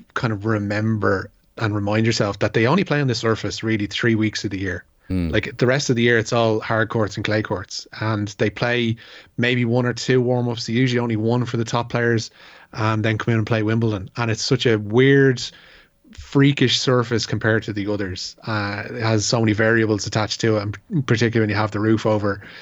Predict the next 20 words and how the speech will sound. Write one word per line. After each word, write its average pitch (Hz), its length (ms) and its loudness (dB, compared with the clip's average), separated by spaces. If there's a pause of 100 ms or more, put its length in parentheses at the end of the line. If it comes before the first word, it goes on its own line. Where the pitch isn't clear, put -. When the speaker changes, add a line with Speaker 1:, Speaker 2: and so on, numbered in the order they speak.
(120)
Speaker 1:
centre 113 320 -2
court 104 240 0
too, 113 300 2
and 104 120 0
the 104 240 0
moisture 110 500 2
and, 104 240 -2
and 110 220 -4
humidity 110 400 2
that 110 320 -2
goes 110 220 2
along 110 180 2
with 104 80 -2
that. 113 200 0 (360)
Like, 113 100 2
it's 107 100 2
a 110 60 4
very 123 300 2
different 117 340 0
beast. 104 360 -4